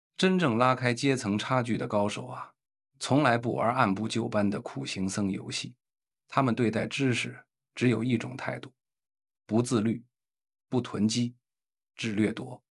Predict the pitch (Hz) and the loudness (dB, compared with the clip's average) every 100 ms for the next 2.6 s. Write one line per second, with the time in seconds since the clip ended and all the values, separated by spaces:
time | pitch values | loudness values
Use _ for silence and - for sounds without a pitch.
0 | _ - - 127 104 101 104 110 101 95 | _ -12 -6 -4 -2 -2 0 0 -2 -4
1 | - - 101 95 - 127 107 117 120 98 | -4 -2 -2 -2 -6 -4 -2 0 0 -2
2 | - 127 107 104 92 | -6 -6 -4 -2 -4